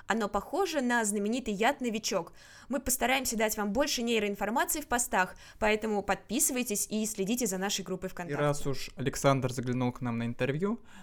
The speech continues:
Speaker 2: мы обязательно продолжим нашу беседу. Ждите следующий выпуск в обычном формате. Будем обсуждать неполадки с важными нейромедиаторами,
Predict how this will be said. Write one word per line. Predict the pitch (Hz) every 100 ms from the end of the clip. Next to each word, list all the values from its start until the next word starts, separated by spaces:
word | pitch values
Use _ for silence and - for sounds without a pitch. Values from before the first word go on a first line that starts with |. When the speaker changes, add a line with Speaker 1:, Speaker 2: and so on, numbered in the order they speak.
| -
Speaker 2:
мы | 151 175
обязательно | 151 143 156 156 147
продолжим | 143 120 120 127 123 117
нашу | 113 -
беседу. | 123 127 120 110 - - - - - -
Ждите | 127 156 180 160
следующий | - 165 131 - -
выпуск | 113 170 - 160 -
в | 127
обычном | 147 160 151 120 113
формате. | 110 110 107 - - - - 156 -
Будем | - 185 170
обсуждать | 139 - 123 120 117
неполадки | 120 110 117 113 - 120
с | 113
важными | 117 110 120 120 113
нейромедиаторами, | 117 107 110 113 131 165 170 120 110 95